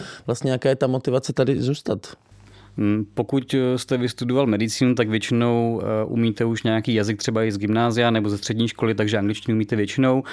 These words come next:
Speaker 2: V těchhle z těch končinách s-, eh, tu němčinu taky zvládáte,
Speaker 1: Hmm.
Speaker 2: ale, eh,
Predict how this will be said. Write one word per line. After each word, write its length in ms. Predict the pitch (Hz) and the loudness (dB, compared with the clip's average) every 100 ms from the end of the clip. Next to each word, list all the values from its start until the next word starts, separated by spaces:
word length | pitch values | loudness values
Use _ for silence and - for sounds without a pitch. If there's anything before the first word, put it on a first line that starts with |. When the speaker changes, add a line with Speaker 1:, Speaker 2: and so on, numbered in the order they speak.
| - - - | -14 -14 -16
Speaker 2:
V 80 | - | -2
těchhle 280 | 107 110 | 0 0
z 40 | 107 | 0
těch 120 | 113 | -2
končinách 600 | - 101 - 113 113 110 | 0 -2 0 2 2 0
s-, 120 | - 123 110 107 104 | -2 0 2 2 0
eh, 20 | |
tu 120 | 113 | 0
němčinu 460 | 107 104 101 113 110 | 2 0 0 0 0
taky 260 | 98 113 | -2 -2
zvládáte, 540 | 110 117 117 120 123 120 | 2 2 2 2 0 0
Speaker 1:
Hmm. 160 | 120 120 - | -2 -6 0
Speaker 2:
ale, 320 | 123 143 151 | 4 4 2
eh, 100 | - | -2